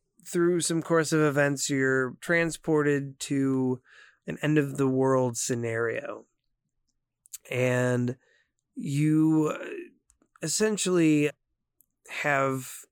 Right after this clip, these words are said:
godhood at the, uh, tips of your fingers. But like all main Shin Megami Tensei series,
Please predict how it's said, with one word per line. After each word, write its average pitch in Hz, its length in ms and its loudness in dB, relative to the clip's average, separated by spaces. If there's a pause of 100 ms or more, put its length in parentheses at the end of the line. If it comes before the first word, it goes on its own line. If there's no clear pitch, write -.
(720)
godhood 127 500 0
at 120 240 -4
the, 117 280 -2
uh, 110 280 -4
tips 151 240 -2
of 135 120 -8
your 120 100 -4
fingers. 113 560 -10 (360)
But 214 220 4 (400)
like 214 240 2
all 190 460 8
main 175 400 2
Shin 160 180 0
Megami 151 340 2
Tensei 143 640 -2
series, 156 720 4